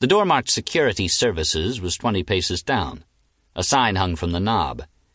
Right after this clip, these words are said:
"Back in," above a printed clock with movable hands, said at nine thirty A M. My watch said nine ten. I knocked anyway.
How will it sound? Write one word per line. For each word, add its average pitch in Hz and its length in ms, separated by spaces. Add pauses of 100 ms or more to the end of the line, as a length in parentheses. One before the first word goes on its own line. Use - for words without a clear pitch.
(240)
"Back 123 420
in," 104 440 (320)
above 85 260
a 82 80
printed 95 460
clock 104 360
with 90 200
movable 101 400
hands, 101 500
said 104 220
at 92 120
nine 101 220
thirty 90 340
A 98 140
M. 80 320 (640)
My 80 160
watch 85 340
said 76 240
nine 85 260
ten. - 520 (360)
I 92 120
knocked 107 260
anyway. 80 540